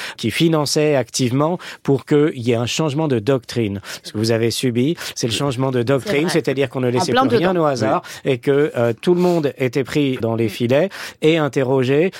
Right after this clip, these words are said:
Speaker 1: parce qu'il fallait, et c'est assez raisonnable, on le comprend évidemment, même si c'est terrible d'en faire, euh, l'objet
Speaker 3: Oui.
Speaker 1: soi-même, il faut s'assurer, euh, de,
Speaker 3: C'est
Speaker 1: et
Speaker 3: ça.
Speaker 1: ce que vous avez fait, c'est parfait, c'est-à-dire que le seul moyen de montrer qu'on n'est pas complice, c'est pas de louvoyer, comme beaucoup font en disant : « Non, mais bien sûr, non, mais je savais, mais en même temps,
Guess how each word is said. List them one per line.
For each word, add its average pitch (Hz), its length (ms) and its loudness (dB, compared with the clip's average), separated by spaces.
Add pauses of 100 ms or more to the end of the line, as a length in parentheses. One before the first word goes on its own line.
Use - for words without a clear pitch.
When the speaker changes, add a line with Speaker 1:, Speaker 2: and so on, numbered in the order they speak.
(100)
Speaker 1:
parce 143 180 0
qu'il 196 180 -4
fallait, 151 520 0
et 127 100 -2
c'est 151 220 0
assez 139 180 0
raisonnable, 120 480 0
on 120 60 -2
le 110 80 -4
comprend 120 360 -2
évidemment, 120 340 0
même 113 140 -2
si - 120 -8
c'est 113 120 -6
terrible 110 220 -4
d'en 117 80 -2
faire, 117 220 0
euh, 107 100 2
l'objet 104 260 0
Speaker 3:
Oui. 98 60 -4
Speaker 1:
soi-même, 113 340 -2 (300)
il 120 140 -4
faut 120 140 -2
s'assurer, 127 540 0 (220)
euh, 123 80 0
de, 104 100 0
Speaker 3:
C'est 101 80 -6
Speaker 1:
et 104 40 -6
Speaker 3:
ça. 127 140 -2
Speaker 1:
ce - 60 -8
que 117 100 -4
vous 101 140 -2
avez 98 120 0
fait, 120 160 0
c'est - 140 -6
parfait, 156 340 -2
c'est-à-dire 110 460 -4
que 127 200 0 (240)
le 127 140 0
seul 151 220 2
moyen 139 380 0
de 120 80 0
montrer 123 440 0
qu'on 107 120 -6
n'est 101 120 0
pas 107 160 -2
complice, 156 300 -4
c'est 120 100 0
pas 143 140 -2
de 123 80 0
louvoyer, 139 680 2 (160)
comme 135 180 0
beaucoup 147 240 0
font 175 140 0
en 151 40 0
disant : « 131 200 0
Non, 143 100 0
mais 139 120 0
bien 139 160 0
sûr, 151 220 -2
non, 135 60 -2
mais 127 100 -2
je - 80 -4
savais, 143 240 0
mais 135 80 0
en 123 80 0
même 120 140 -2
temps, 139 160 0